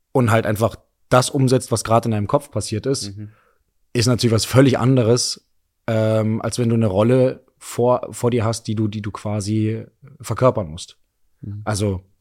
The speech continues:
Speaker 1: wo dir jemand ein bisschen was vorgibt. Das ist ein ganz anderes, ein ganz anderes Korsett quasi. Ähm, ja,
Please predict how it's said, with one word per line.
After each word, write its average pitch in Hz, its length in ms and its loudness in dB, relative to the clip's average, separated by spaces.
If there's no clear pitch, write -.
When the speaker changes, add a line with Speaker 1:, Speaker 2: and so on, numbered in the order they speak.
Speaker 1:
wo 107 160 2
dir 113 100 2
jemand 107 300 0
ein 104 80 -4
bisschen 104 200 -4
was 92 120 -8
vorgibt. 107 640 0
Das - 120 -18
ist 92 40 -8
ein 87 40 -12
ganz 98 160 -6
anderes, 101 500 -6
ein 92 180 -16
ganz 98 160 -10
anderes 92 260 -10
Korsett 107 360 -6
quasi. 73 460 -16
Ähm, 95 540 -2
ja, 104 260 2